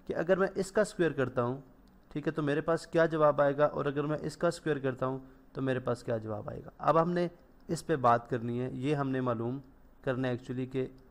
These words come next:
सॉल्व करने पे ये दोनों चीज़ें किसके इक्वल आती हैं। अब हम स्क्वायर कर लेते हैं जी।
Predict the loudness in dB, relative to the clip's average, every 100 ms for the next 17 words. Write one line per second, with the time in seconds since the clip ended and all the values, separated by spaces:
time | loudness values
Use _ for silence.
0 | -20 -20 -2 2 2 0 -4 -2 -2 -4
1 | -2 -4 -4 -6 -6 -8 -10 -20 -20 -20
2 | -20 -20 -14 -8 -8 -10 -10 -8 -4 -6
3 | -2 -2 -4 -6 -6 -4 -4 -4 0 0
4 | 2 2 0 0 -2 -4